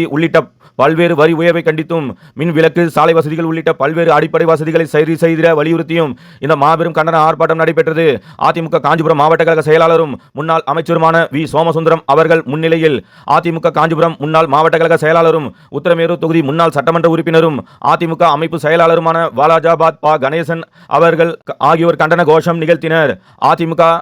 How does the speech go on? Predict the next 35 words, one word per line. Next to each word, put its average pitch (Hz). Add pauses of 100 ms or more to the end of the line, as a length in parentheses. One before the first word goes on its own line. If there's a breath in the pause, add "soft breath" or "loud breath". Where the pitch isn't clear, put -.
(160)
அமைப்பு 165
செயலாளர் 165 (120)
மைதிலி 165
திருநாகரசு 165
அவர்கள், 170 (140)
ஸ்ரீபெரும்புதூர் 165
தொகுதி 160
முன்னாள் 156
சட்டமன்ற 160
உறுப்பினர் 160 (240 loud breath)
மதனந்தபுரம் 165
கே 156 (140)
பழனி 165
அவர்கள், 165 (320 soft breath)
அ -
தி 165
மு 160
க 160
மாநில 165
இளைஞரணி 165 (180)
இணை 165
செயலாளர் 160 (320 soft breath)
எஸ் 151
எஸ் 160
ஆர் 160
சத்யா 165 (100)
அவர்கள் 170 (160)
ஆகியோர் 160
கண்டன 165
கோஷம் 165
நிகழ்த்தினர். 160 (260 loud breath)
இந்த 160 (340 soft breath)
மாபெரும் 165
கண்டன 156
ஆர்ப்பாட்டத்தில் 160